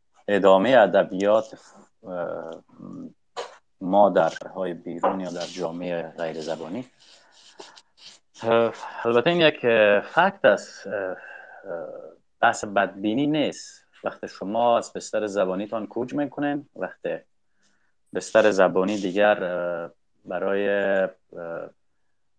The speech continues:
فعالیت ادبی وجود نداره، م، بدیهی است که، اه، سرچشمه‌های تولید ادبی هم می‌خشکه و، م، مو-،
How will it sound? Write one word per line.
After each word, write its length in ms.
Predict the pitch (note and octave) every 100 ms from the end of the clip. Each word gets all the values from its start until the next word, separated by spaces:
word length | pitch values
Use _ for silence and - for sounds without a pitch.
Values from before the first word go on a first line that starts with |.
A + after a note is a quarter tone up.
| _ _ _ _
فعالیت 680 | - - G#2+ G#2 A2 D3+ D3+
ادبی 480 | G2+ G2 F#2+ G#2 G2+
وجود 400 | F#2 E2+ G#2+ G2+
نداره، 540 | C3+ D#3+ D#3+ D#3+ D#3+ - _ _ _
م، 260 | F#2 F2+ E2+ -
بدیهی 340 | F#2+ F#2 F#2 E3+
است 180 | -
که، 340 | - C#3+ C#3 C3+ - -
اه، 540 | F2 F2 E2 D#2+ D#2+ _ _ _ _ _ _ _
سرچشمه‌های 800 | - F2+ - F#2+ - G2 A#2 B2+
تولید 480 | - G2 A2 D3
ادبی 380 | C#3+ A2+ G2 A2
هم 160 | B2+ C3
می‌خشکه 640 | A#2+ C3 - - - -
و، 360 | D#2 D#2+ D#2+ D#2 - _ - - _ _
م، 140 | F2+ E2 D#2 - _ - - _
مو-، 300 | G2 G2+ G2